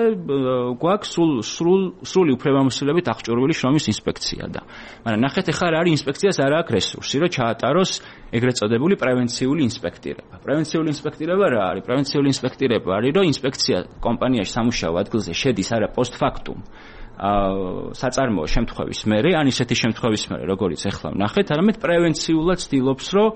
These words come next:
შრომის უფლების დარღვევა არ გავ-, არ, არ დაუშვას, ხო, და ეხლა ინსპექციას, რომელსაც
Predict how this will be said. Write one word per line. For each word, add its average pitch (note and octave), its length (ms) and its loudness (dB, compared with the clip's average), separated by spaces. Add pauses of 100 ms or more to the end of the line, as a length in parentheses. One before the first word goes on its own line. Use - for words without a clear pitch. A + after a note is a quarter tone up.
(260)
შრომის E3 400 0
უფლების C#3 380 2
დარღვევა B2+ 380 4
არ F#2 140 2
გავ-, D#2 280 -4
არ, G2 220 -2
არ G2 200 -2
დაუშვას, - 520 -4
ხო, - 140 -2
და F2+ 120 -4
ეხლა - 200 -8 (300)
ინსპექციას, C#3 600 0
რომელსაც B2 360 0